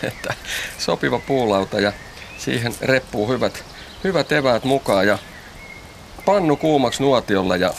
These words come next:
ja tota, sinne, sinne vähän virittelee, mikä, mikä, minkä, mistä tykkää. Ja niin kuin sanotte, ettei se ole aina se H K sininen sinne, sinne tota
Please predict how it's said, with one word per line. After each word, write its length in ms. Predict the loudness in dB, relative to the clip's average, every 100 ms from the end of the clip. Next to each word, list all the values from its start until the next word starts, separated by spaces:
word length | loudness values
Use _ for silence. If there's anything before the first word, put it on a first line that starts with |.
| -4
ja 100 | -4
tota, 360 | -4 -4 -4 -6 -6
sinne, 360 | -4 -2 -2 -4 -4
sinne 320 | -2 0 -2 -8 -16 -16 -18 -18 -10 -2
vähän 220 | 0 2
virittelee, 640 | 4 2 2 0 2 2 0 -12 -16 -16 -16 -16 -16 -16 -8
mikä, 240 | -4 -2
mikä, 340 | 0 0 0 -2 -4 -6
minkä, 240 | -4 -4 -4
mistä 240 | -4 -4
tykkää. 440 | -4 -6 -4 0 0
Ja 100 | -2 -6 -16 -18 -16 -16 -14 -14 -14 -16 -16 -16 -14 -2
niin 100 | 0
kuin 100 | 2
sanotte, 300 | 2 2 0
ettei 220 | 0 0
se 80 | 2
ole 80 | 2
aina 160 | 2
se 100 | 0
H 40 | 0
K 320 | 2 2 0
sininen 360 | 0 0 0 -2
sinne, 240 | -4 -6
sinne 280 | -8 -8 -8 -10
tota 220 | -10 -10